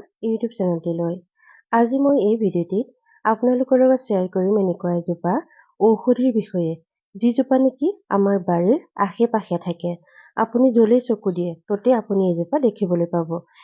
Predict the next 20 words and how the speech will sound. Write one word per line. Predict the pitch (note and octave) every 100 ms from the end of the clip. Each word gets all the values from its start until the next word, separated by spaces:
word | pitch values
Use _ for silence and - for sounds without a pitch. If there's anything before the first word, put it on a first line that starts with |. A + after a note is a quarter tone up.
| - -
কিন্তু | B3+ C4 C4
আমি | B3+
নাজানো | A#3 G#3 G#3 G#3+ G3+
যে | F#3 C4 - _ _ A3+
এইজোপা | A3 G#3 G#3 A3+ - _ - G#3+
ইমান | A3 A#3 G#3+
ঔষধি | G#3 F#3+ F#3+ F#3
গুণ | F3+ F3
আছে। | - F3+ F3 - _ - _ _ -
এইজোপা | C4 C#4 C#4+ C#4
হৈছে | C#4 C4+ C#4+ G4 - _ _ _ _
কিছু | A3+ B3+
কিছু | B3 A#3+ C4 C4
জেগাত | C4 F4+ C4+
পানী | C4
কাদুৰি | C#4 G#3+ F#3+ F#3 E3+
বুলি | F3 F3+
কয়, | F3 F3 _ _ _ _
হেলেঞ্চি | G#3+ G#3 A3+ A#3 A#3 G3+
বুলি | F#3 F3+